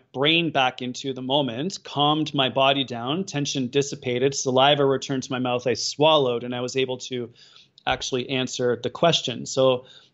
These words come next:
I was in a very negative state, thinking about this young athlete who had just lost his life, super stressed, nervous, but then at the same time using breathing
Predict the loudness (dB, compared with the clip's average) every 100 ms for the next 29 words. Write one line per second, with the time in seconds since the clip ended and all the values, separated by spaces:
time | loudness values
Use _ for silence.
0 | _ 0 2 0 0 0 2 0 0 -4
1 | -4 -6 -6 -6 -6 -4 -4 -4 -4 -4
2 | -2 -2 -2 -4 -2 -2 -2 -2 2 2
3 | -2 -4 2 4 4 0 _ -20 _ _
4 | -6 -4 -2 -4 4 4 4 0 2 4
5 | 4 2 -4 _ -6 -4 0 -2 -2 -4
6 | -2 -2 0 0 2 0 0 -2 0 0
7 | 2 2 2 -2 -4